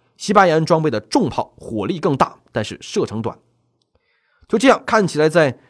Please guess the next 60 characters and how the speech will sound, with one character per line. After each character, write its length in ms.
技 220
术 100
层 160
面 140
是 100
占 320
尽 200
优 180
势 100
的 120
英 120
格 80
兰 100
海 140
军， 240
围 240
着 180
无 280
敌 140
舰 180
队 120
轰 240
了 60
一 80
天， 300
结 140
果 120
怎 100
么 80
样？ 140
消 300
耗 180
了 80
无 220
数 140
炮 200
弹， 180
没 260
有 160
击 240
沉 180
一 80
艘 180
船。 200
毕 160
竟 160
他 140
面 200
对 120
的 100
是 280
世 360
界 200
第 180
一 200
的 120
造 300
船 220
工 200
业 140